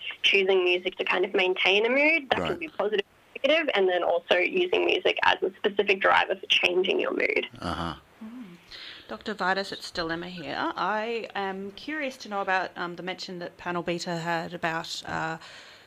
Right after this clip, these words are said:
Speaker 3: your work with music psychology and, um, helping carers of people living with dementia. Um,
Speaker 1: Mm-hmm.
Speaker 3: I can imagine that could, music is such a powerful, um, both memory tool and, as you've spoken to,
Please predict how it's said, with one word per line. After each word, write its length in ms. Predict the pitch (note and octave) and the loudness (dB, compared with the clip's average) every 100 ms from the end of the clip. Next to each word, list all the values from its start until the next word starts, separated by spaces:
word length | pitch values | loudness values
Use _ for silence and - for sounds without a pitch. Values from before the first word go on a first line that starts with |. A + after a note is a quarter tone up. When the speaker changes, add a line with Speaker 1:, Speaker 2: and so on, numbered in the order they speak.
| - | -6
Speaker 3:
your 420 | G#3 F3+ F3+ F3+ F3+ | 0 4 4 2 2
work 280 | F3 F3 | 0 0
with 300 | F3+ F3 - - | -6 -10 -14 -8
music 380 | F3 E3+ F3 | -6 -6 -8
psychology 640 | - E3 - E3+ E3 E3+ - | -8 -8 -4 -4 -2 -4 -2
and, 520 | D#3+ D#3 D#3+ D#3+ D#3+ - | -2 -2 -2 -6 -8 -8
um, 220 | D#3 D3+ D#3+ | -6 -6 -6
helping 420 | F#3 F#3+ F#3 F3 - | -6 -6 -6 -8 -6
carers 420 | E3+ F#3 G3 F3 | -2 -2 -4 -6
of 320 | D#3 D3+ - | -8 -10 -16
people 300 | E3 E3 E3+ | -14 -10 -8
living 260 | D#3+ E3 D#3+ | -6 -6 -6
with 220 | D#3+ - | -8 -10
dementia. 480 | D#3 D#3+ - E3 - - - - | -8 -8 -6 -4 -4 -6 -20 -10
Um, 340 | - D#3 D3+ D#3 | -4 -2 -2 -2
Speaker 1:
Mm-hmm. 180 | G#3 G3+ - - - | -2 -2 -6 -14 -16
Speaker 3:
I 120 | F3 | -14
can 140 | F3 | -8
imagine 280 | D#3 D3+ D#3+ | -6 -6 -6
that 140 | E3 - | -8 -8
could, 160 | E3+ - - | -14 -14 -8
music 320 | E3+ E3+ E3 | -6 -6 -8
is 300 | E3+ - - | -12 -16 -18
such 220 | - D#3 - | -12 -12 -8
a 20 | |
powerful, 560 | - E3+ D#3 F3+ A3+ | 0 0 0 -4 -4
um, 540 | - D3 D3 D3+ D3+ F#3+ | -4 -4 -4 -6 -8 -12
both 180 | D3+ - | -16 -8
memory 280 | E3 D#3+ D#3 | -6 -6 -8
tool 300 | - F3+ F#3+ | -8 -8 -6
and, 260 | D3 D3+ | -6 -8
as 220 | D#3+ D#3 E3 | -10 -12 -12
you've 100 | - | -16
spoken 400 | - - E3 E3 | -14 -10 -8 -8
to, 440 | D#3 D#3+ D#3 D#3+ | -10 -8 -8 -8